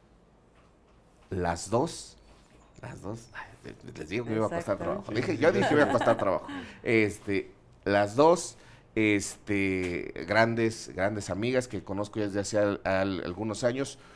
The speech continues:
Speaker 1: muy leídas, muy preparadas, muy cinéfilas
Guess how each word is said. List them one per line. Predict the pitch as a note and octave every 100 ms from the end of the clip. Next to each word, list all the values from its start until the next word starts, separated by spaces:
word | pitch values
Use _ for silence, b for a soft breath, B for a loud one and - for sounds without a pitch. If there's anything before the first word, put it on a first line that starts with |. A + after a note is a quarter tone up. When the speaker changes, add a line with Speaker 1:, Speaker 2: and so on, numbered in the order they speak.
| B B B -
Speaker 1:
muy | G2 B2+
leídas, | B2 A#2 C3 C3+ C#3+ - - - - - - _ -
muy | G2 A2+
preparadas, | A#2+ G#2+ - G2 G#2+ A#2+ B2 - - _ b b -
muy | - G2 A#2+
cinéfilas | A#2+ G#2 G#2+ B2 G#2+ G2+ - -